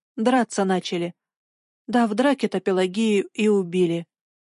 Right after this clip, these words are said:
Должно случайно. Но она, умирая, заклятие усилила своей кровью. Прокляла она купеческое золото. Я за дверью стояла, Зинуша помог, всё видела и слышала.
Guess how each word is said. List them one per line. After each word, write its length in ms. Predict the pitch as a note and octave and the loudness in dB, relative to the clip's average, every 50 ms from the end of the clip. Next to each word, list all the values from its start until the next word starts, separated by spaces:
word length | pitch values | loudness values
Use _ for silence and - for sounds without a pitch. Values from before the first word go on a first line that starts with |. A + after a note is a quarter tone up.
| _ _ _ _ _ _ _ - | _ _ _ _ _ _ _ -8
Должно 400 | C#4 A3 A3+ A3 G#3 G3 G3 G3+ | -2 0 2 2 2 2 0 -4
случайно. 680 | F3+ - A3 G#3 - - G#3+ G3 F#3 F3 E3+ F3 F3 - _ _ _ _ _ _ _ _ _ _ _ _ _ - | -4 -2 -2 -4 -2 -2 -2 -2 -2 -2 -4 -6 -10 -10 _ _ _ _ _ _ _ _ _ _ _ _ _ -8
Но 220 | - A#3 B3 B3 | -2 0 2 2
она, 180 | B3 B3+ D4+ D#4 | 2 4 4 4
умирая, 480 | D4 B3+ A3+ A3+ A#3 C4 C#4+ C4+ A#3 F#3+ | 4 4 2 2 4 4 4 4 2 2
заклятие 520 | G3 G3 - B3 C4 C4+ A#3+ - - G3+ | 0 -2 0 0 0 0 0 0 0 0
усилила 440 | G3+ G3 - - B3+ A#3 A3+ A3 G#3+ | 0 0 0 0 0 2 2 2 2
своей 340 | G#3 - A3+ A3 A3 A#3 A#3 | 0 0 0 0 2 0 0
кровью. 520 | - - A#3 A3+ G#3 F3 F3 F3 E3+ E3+ _ _ _ _ _ _ - | 0 0 2 2 2 2 0 0 -2 -4 _ _ _ _ _ _ -2
Прокляла 520 | - A#3 A3+ - B3 C4 C4+ C4+ B3+ A3+ | 0 0 0 2 2 2 2 4 2 2
она 220 | F3 E3+ F3 F3+ E3+ | 2 0 -2 -2 -2
купеческое 680 | - G#3 G3 - G3+ F#3 - G3 F3+ - - F3+ F3+ F#3 | -2 -4 0 0 -2 0 -2 -6 -8 -6 -4 -2 -2 0
золото. 520 | F3 G3 F#3 F3+ F3 F3 - - F3+ F3 _ _ _ _ _ _ _ _ _ _ _ _ _ _ _ _ _ _ _ _ _ _ - | 0 0 0 0 -2 -4 -6 -10 -14 -14 _ _ _ _ _ _ _ _ _ _ _ _ _ _ _ _ _ _ _ _ _ _ -8
Я 280 | B3+ F#3+ G#3 A3 G#3 | -4 0 2 2 2
за 140 | G3 G3 G3+ | 2 0 0
дверью 360 | F#3+ G#3 C4 C#4+ C4 A#3 G3+ | 0 2 2 2 2 2 0
стояла, 480 | F#3+ - - G3 F#3+ F#3+ F#3+ F#3 F3+ F3+ | 0 0 -2 -2 0 0 0 2 0 0
Зинуша 460 | E3+ F#3+ G3+ G3 G#3 F#3+ - - F#3 | 0 0 -2 0 -2 -4 -4 -4 -4
помог, 400 | - G#3 G#3 G#3 A#3 A#3+ G3+ - | -2 -2 -2 0 0 0 -2 -2
всё 200 | - - - G3 | -8 -2 0 0
видела 380 | G3 A#3 B3+ G#3 G#3 F3+ F3+ F#3+ | 2 2 2 2 2 2 2 0
и 60 | G3+ | 0
слышала. 580 | - - G#3+ F#3+ F3 - - G3 F3+ F3 F3 | -2 -2 -4 -2 -2 -2 -4 -4 -6 -6 -8